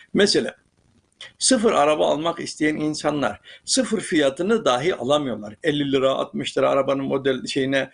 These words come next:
markasına göre değişiyor. Yüz elli bin lira, iki yüz bin lira dahi farklı bir fiyata alma ihtiyacı duyan insanlar var. Ve ilginçtir, hiçbir bayide araba yok. Yani ekonominin bu kadar,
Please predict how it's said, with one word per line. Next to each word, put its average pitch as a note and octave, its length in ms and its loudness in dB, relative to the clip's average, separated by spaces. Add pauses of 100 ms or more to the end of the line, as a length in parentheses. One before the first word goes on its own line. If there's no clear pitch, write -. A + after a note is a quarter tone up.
(220)
markasına D3 500 2
göre C3+ 280 0
değişiyor. C3 400 -2
Yüz B2+ 220 -6
elli D3 260 2
bin D3 160 -2
lira, C3+ 140 4
iki C3 220 -4
yüz G#3+ 280 -2
bin C3 220 -2
lira E3+ 220 2
dahi B2+ 520 -2 (1700)
farklı D#3+ 640 2
bir C3 180 -2
fiyata C3+ 580 0
alma C#3+ 380 -2
ihtiyacı A#2 520 -6
duyan C3 220 0
insanlar G#2 460 -6
var. - 260 -20 (300)
Ve F#3 60 6
ilginçtir, F#3+ 540 -4
hiçbir D#3+ 420 -8
bayide A2+ 280 -2
araba A#2 360 -2
yok. - 300 -10 (560)
Yani A#2 280 2
ekonominin A#2+ 720 2 (380)
bu C3 120 0
kadar, B2 460 0